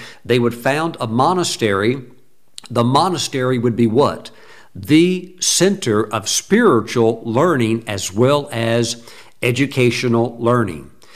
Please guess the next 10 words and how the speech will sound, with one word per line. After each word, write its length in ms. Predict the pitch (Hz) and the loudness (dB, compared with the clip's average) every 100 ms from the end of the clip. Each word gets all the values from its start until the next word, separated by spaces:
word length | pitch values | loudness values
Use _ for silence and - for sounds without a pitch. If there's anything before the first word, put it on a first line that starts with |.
| - - - | -20 -20 0
Don't 260 | 127 139 143 | 0 0 -4
forget 400 | 123 139 190 135 | 0 2 0 -2
that 160 | 127 | -4
in 120 | 131 123 | 0 0
the 80 | |
dark 360 | 107 135 202 202 | 2 2 2 0
ages 440 | 120 107 110 113 | -2 0 0 0
of 180 | - 104 | -4 -8
medieval 440 | 113 117 165 131 110 | -2 0 0 0 2
history, 600 | 151 - - 101 107 | 2 0 -4 -4 -4